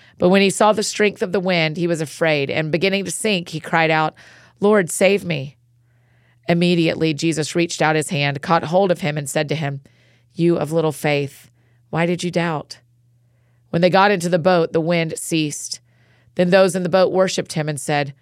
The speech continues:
"Truly, you are the Son of God." When they had crossed over, they came to shore at Gennesaret. When the men of that place recognized him, they alerted the whole vicinity and brought to him all who were sick.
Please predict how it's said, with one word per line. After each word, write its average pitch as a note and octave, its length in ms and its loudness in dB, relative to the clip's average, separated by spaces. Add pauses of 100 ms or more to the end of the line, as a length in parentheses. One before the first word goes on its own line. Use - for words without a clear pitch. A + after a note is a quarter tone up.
(280)
"Truly, G#3 500 2
you E3 220 0
are E3+ 220 0
the D3+ 100 -4
Son D3 220 -4
of C#3+ 100 -6
God." C#3 400 -6 (1200)
When E3+ 140 -2
they F3 140 6
had F3 120 2
crossed E3 360 2
over, D#3+ 260 4
they D3+ 140 0
came E3+ 300 -2
to D#3+ 100 -8
shore F3 360 0
at - 240 -4
Gennesaret. C#3 680 -4 (840)
When F3+ 120 0
the F#3 60 2
men G3 180 4
of D#3+ 100 2
that F3+ 180 2
place F#3 280 2
recognized F#3 520 0
him, E3+ 140 -2
they E3 100 2
alerted E3+ 320 2
the D#3+ 100 2
whole F#3 160 2
vicinity F3 520 -2
and D3+ 120 -4
brought E3+ 220 2
to D#3+ 140 -2
him D#3+ 140 0
all F3+ 300 2
who E3 140 -2
were D#3+ 120 0
sick. D3 440 -6